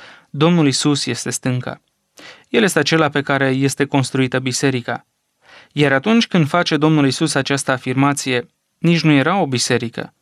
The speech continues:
pentru că încă nu era terminată lucrarea lui. Biserica este construită, este bazată pe jertfa Domnului, pe moartea și învierea lui. El spune că porțile locuinței morților nu o vor putea birui și este foarte adevărat,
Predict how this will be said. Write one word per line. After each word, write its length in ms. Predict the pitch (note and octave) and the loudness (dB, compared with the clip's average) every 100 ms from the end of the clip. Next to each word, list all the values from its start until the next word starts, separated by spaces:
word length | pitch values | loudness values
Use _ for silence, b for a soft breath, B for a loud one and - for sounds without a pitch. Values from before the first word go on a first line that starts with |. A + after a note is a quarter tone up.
| _ B B | _ B B
pentru 300 | - E3 E3+ | -2 0 0
că 100 | D#3+ | 2
încă 480 | E3 G3 G#3+ G3 - | 2 2 2 0 0
nu 220 | - E3 G#3 | 2 2 2
era 180 | A3 | 0
terminată 560 | E3 D#3 C#3 C#3+ E3+ D3+ | -2 0 2 2 0 -2
lucrarea 480 | C3 C3 C3+ B2+ B2 | -4 -4 -4 -4 -4
lui. 300 | D#3 C#3 - _ _ _ _ D#3 | -6 -10 -12 _ _ _ _ -4
Biserica 600 | C#3 - G3+ G#3 D#3+ C#3+ | -4 0 0 0 0 0
este 280 | C#3+ - | 0 -2
construită, 840 | C#3 C#3+ C3+ - C#3 D3 C#3 - - _ - | 0 0 0 0 -2 -2 -4 -10 -12 _ -6
este 320 | D3 - D3 | -4 0 0
bazată 520 | C3+ C3+ C3+ D3+ C#3+ | 2 0 0 -2 -4
pe 160 | C3+ C3 | -4 -2
jertfa 440 | C#3+ E3+ E3+ E3 | 0 0 -2 -4
Domnului, 520 | D3+ C#3+ C3 - - B B B B - | 0 0 -2 -4 -12 B B B B 0
pe 140 | E3 | 2
moartea 540 | D3+ D#3 F3 F3 E3 | 4 4 2 0 -4
și 140 | D3 D3 | -2 2
învierea 480 | C#3 C3+ C#3+ C3 A#2+ | 2 2 0 -2 -6
lui. 240 | A#2+ - _ _ _ _ B B B B B _ _ | -8 -12 _ _ _ _ B B B B B _ _
El 200 | - D3+ | -2 0
spune 340 | C3 - D#3 D3+ | 0 0 2 2
că 120 | C3+ | 0
porțile 480 | B2+ D#3 D#3+ C#3+ C3+ | 0 0 0 0 0
locuinței 560 | B2+ - C3+ D#3 C#3+ | 0 0 0 0 0
morților 680 | C3 C#3+ D3+ D3+ C#3 C3 C3 - | 2 2 0 0 2 2 0 -2
nu 260 | D#3+ E3 | 2 2
o 60 | C#3+ | 2
vor 160 | C3 | 0
putea 300 | B2 C#3 D3 | -2 -2 0
birui 360 | C3+ C3 B2+ C3+ | -2 -2 0 0
și 340 | B2 - A#2 - | -2 -6 -8 -8
este 320 | F3 E3+ E3+ | -6 -2 0
foarte 280 | F#3 F#3 F#3 | 0 0 0
adevărat, 500 | F3 E3+ F#3 D3 | -2 0 -2 -2